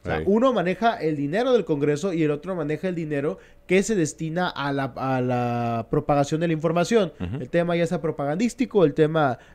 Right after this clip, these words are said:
Speaker 1: ah, de publicidad institucional, eh, que el te-, nunca me ha gustado ese término de publicidad institucional, pero pues es, es, al final de cuentas es ese que se utiliza. Y ahí hay cierto poder, es,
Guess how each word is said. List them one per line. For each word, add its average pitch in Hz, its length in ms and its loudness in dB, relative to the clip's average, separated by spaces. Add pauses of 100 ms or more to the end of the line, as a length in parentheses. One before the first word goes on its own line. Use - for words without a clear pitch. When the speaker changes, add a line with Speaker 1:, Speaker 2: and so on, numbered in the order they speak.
Speaker 1:
ah, 117 360 -6
de 139 120 -2
publicidad 147 400 0
institucional, 175 760 -4 (400)
eh, 135 220 -4
que 147 80 -4
el 131 60 -6
te-, 151 160 -2
nunca 170 320 -6
me 175 80 -4
ha - 20 -4
gustado 165 240 -6
ese 160 80 -8
término 165 280 -8
de 156 60 -8
publicidad 139 380 -6
institucional, 156 480 -10
pero 135 160 -6
pues 123 160 -12
es, 143 280 -12
es, 110 460 -10
al 123 160 -12
final 147 220 -8
de 151 60 -8
cuentas 147 200 -8
es 139 140 -10
ese 147 260 -10
que 147 120 -6
se 139 80 -8
utiliza. 214 460 -2 (600)
Y 185 100 0
ahí 240 320 6
hay 233 160 6
cierto 226 460 2
poder, 180 560 2
es, 156 180 -4